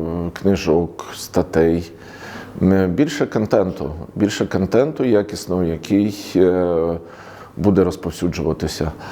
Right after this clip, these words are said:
Е, це, зокрема, м,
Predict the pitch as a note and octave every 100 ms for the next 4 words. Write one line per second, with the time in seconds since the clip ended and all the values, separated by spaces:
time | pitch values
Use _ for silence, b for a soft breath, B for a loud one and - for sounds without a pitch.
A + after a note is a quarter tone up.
0 | B B B - - F2+ F#2+ F#2+ F#2+ F2
1 | - - B B - - F#2+ G#2 B2 A#2+
2 | A#2 - - - G2+ F#2+ F#2+ - G2+ F#2
3 | F#2+ G2+ G2+ F#2+ F2 - - - F#2+ F#2
4 | F#2 F#2 F2+ F2+